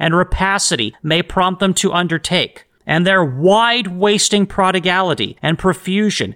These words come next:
a gulf that will swallow up every aid we may distress ourselves to afford them. Here, numberless and needless places, enormous salaries, pensions, perquisites, bribes, groundless quarrels, foolish expeditions, false accounts or no accounts, contracts and jobs devour all revenue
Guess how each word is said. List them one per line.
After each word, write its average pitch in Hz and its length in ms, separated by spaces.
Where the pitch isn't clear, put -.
a 165 160
gulf 190 420
that 175 160
will 175 140
swallow 180 460
up 165 180
every 233 440
aid 175 260
we 165 160
may 165 160
distress 165 420
ourselves 160 420
to 165 140
afford 175 400
them. - 180
Here, 196 540
numberless 175 840
and 165 300
needless 214 460
places, 196 560
enormous 202 580
salaries, 185 560
pensions, 190 560
perquisites, 165 640
bribes, 175 580
groundless 190 500
quarrels, 156 560
foolish 233 520
expeditions, 190 720
false 196 340
accounts 196 400
or 196 80
no 196 240
accounts, 131 400
contracts 190 640
and 123 160
jobs 175 400
devour 170 460
all 277 340
revenue 262 500